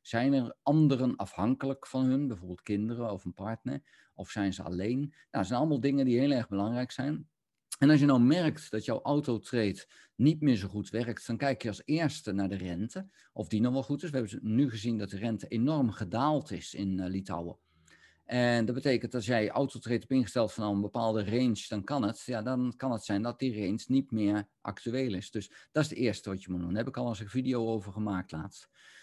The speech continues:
Een ander puntje wat je kan doen, is per trade het bedrag omhoog halen. Ik doe zelf vijfentwintig euro per automatische trade, maar daar kan je natuurlijk ook vijftig euro voor maken. Dan heb je misschien minder leningen,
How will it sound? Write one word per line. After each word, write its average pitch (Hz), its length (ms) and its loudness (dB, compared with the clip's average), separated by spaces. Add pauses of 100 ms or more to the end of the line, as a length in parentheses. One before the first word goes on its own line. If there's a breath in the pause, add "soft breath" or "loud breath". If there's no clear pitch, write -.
(180 loud breath)
Een 131 140 2
ander 208 320 2
puntje 120 380 2
wat 113 180 -6
je 104 60 -10
kan 113 200 -2
doen, 104 240 0
is - 280 -6 (200)
per 170 400 0
trade 190 500 -2
het 123 200 -4
bedrag 156 420 -4
omhoog 101 380 2
halen. 80 440 -6 (360)
Ik 160 140 2
doe 135 140 2
zelf 165 280 2
vijfentwintig 110 760 -2
euro 151 500 -4 (160)
per 151 160 0
automatische 143 640 -2
trade, 165 360 -6 (340 soft breath)
maar 135 120 0
daar 156 100 0
kan 180 160 -2
je 156 60 2
natuurlijk 123 380 -2
ook 87 180 -6
vijftig 190 440 0
euro 180 260 -2
voor 123 140 -2
maken. 107 260 0
Dan 151 100 2
heb 180 160 -2
je 156 80 0
misschien 147 540 2
minder 135 400 2
leningen, 151 580 0